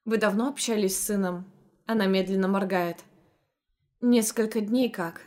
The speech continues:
Как обстановка дома? Как его дела?» «Нормально». И это ответ на оба моих вопроса. Или не на один из них.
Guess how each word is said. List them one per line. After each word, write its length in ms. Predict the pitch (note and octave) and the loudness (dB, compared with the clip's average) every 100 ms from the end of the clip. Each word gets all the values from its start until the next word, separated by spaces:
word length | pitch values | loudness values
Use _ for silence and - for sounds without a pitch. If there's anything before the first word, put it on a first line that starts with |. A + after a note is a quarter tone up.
| _ _ _ _ _ | _ _ _ _ _
Как 200 | - G#3+ | -6 -4
обстановка 580 | G#3 - A3 G#3+ G3 G#3+ | -4 -4 0 0 0 0
дома? 420 | F#3+ F3+ G3+ G#3 - | 2 0 -2 -8 -14
Как 240 | - C#4 C#4 | -2 -2 0
его 160 | A3 | 0
дела?» 480 | F#3 G#3 G#3 F3 F3+ - _ _ - | 0 0 0 0 -2 -14 _ _ -4
«Нормально». 760 | B3+ B3 G#3 G3 F#3 F3+ F#3 - _ _ _ _ _ _ _ | 0 0 0 0 -2 -4 -10 -16 _ _ _ _ _ _ _
И 80 | - | -2
это 300 | C4+ E4 D#4 | 0 2 0
ответ 340 | C#4+ C4 C#4 C#4 | -2 0 -2 2
на 180 | A#3 | 2
оба 200 | A3+ A3 | 2 2
моих 320 | A3 G3+ G3+ G#3+ | 0 0 -2 -6
вопроса. 640 | G#3 G3 F3+ - F3 F3 _ _ | -2 -2 -2 -2 -6 -10 _ _
Или 540 | A#3 G#3+ G3 F3+ F3 G3+ | 0 2 4 4 2 2
не 140 | A#3+ | 4
на 160 | G#3+ G#3+ | 4 2
один 260 | G#3 F#3+ | 2 0
из 180 | F3 F#3 | 0 -2
них. 320 | G3+ E3 - | -2 -4 -10